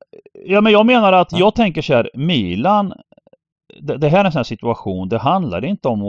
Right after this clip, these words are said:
Speaker 1: att... Alltså, så enkelt är det inte för, eh, om man säger, man måste vrida på systemet. Eh,
Speaker 2: Mm.
Speaker 1: eh, att Milan ska vinna ligan, det är en sak, men att de bara... De behöver inte vinna matchen för att vinna ligan.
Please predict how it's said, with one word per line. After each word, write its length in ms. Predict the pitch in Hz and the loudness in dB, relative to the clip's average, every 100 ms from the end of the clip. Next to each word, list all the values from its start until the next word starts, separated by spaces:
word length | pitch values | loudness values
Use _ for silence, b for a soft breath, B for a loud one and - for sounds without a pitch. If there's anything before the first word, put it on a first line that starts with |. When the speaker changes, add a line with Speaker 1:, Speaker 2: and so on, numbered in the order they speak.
| 95 | -8
Speaker 1:
att... 80 | - _ _ _ _ _ _ - | -10 _ _ _ _ _ _ -10
Alltså, 140 | - | -8
så 220 | - 208 - | -4 -4 0
enkelt 500 | 175 113 - 131 131 | 0 0 -2 -4 -2
är 260 | 110 92 | -2 0
det 100 | 147 | 0
inte 280 | 208 - 90 | -2 -4 -8
för, 360 | - 101 95 90 | -6 -4 -4 -6
eh, 1000 | 73 62 - - - - - - - - | -8 -12 -16 -18 -20 -20 -20 -20 -20 -12
om 60 | |
man 100 | 123 | -8
säger, 120 | 113 123 | -4 -4
man 100 | 147 | -4
måste 300 | 151 151 131 | -2 -2 -2
vrida 420 | 123 165 139 123 | -2 -2 0 -2
på 140 | 135 | -4
systemet. 680 | 147 131 147 113 165 120 _ - | -10 -8 -2 -2 -2 -8 _ -14
Eh, 320 | 101 92 90 90 _ _ _ _ _ _ | -10 -8 -10 -14 _ _ _ _ _ _
Speaker 2:
Mm. 540 | 98 95 85 85 80 82 | -10 -8 -8 -8 -10 -12
Speaker 1:
eh, 60 | - - | -14 -8
att 180 | 127 | -8
Milan 540 | 147 147 104 139 175 165 _ - - | -4 -4 -2 -2 -2 -6 _ -20 -20
ska 200 | - 151 | -6 -4
vinna 260 | 135 135 101 | -2 -4 -4
ligan, 400 | 113 101 92 120 | -4 -4 -4 -2
det 120 | 117 | -2
är 40 | 107 | -4
en 180 | 120 | -6
sak, 380 | 120 76 71 _ _ | -8 -12 -14 _ _
men 220 | 117 113 | -8 -4
att 160 | 113 - | -4 -2
de 180 | 123 110 | -4 0
bara... 440 | 131 101 135 156 - _ _ _ _ _ _ - - 127 | 0 0 0 -4 -8 _ _ _ _ _ _ -20 -20 -6
De 180 | 135 | -2
behöver 180 | 127 135 | 0 -2
inte 160 | 175 143 | -2 -4
vinna 240 | 151 127 | -4 -4
matchen 420 | 139 113 - 185 160 | -2 -4 -4 -6 -4
för 80 | |
att 100 | 147 | -4
vinna 240 | 139 120 85 | -4 -6 -6
ligan. 400 | 87 80 71 | -10 -12 -14